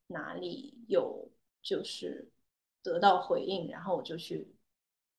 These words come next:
实地的去考察他们的地方，我会不会适应。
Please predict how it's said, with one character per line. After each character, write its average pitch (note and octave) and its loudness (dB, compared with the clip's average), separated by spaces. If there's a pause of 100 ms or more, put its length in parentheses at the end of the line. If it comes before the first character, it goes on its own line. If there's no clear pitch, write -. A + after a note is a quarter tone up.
(120)
实 - 6
地 G3+ 0
的 - -4
去 - -6
考 - -2
察 - -4
他 - -6
们 F3 -8
的 E3+ -8 (220)
地 B3 8
方， F3+ 0 (120)
我 E3+ 2
会 G#3+ 4
不 F3+ 2
会 G#3 6
适 G#3+ 8
应。 D#3 -2